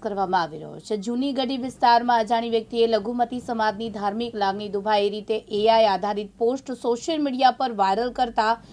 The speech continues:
લઘુમતી સમાજ લોકો ઓગણીસ સપ્ટેમ્બરની મોડી રાત્રે રસ્તા પર ઉતરી આવ્યા.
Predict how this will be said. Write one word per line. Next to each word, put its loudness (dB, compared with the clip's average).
લઘુમતી 4
સમાજ 2
લોકો 2
ઓગણીસ 2
સપ્ટેમ્બરની 2
મોડી 6
રાત્રે 4
રસ્તા 4
પર 0
ઉતરી -6
આવ્યા. -14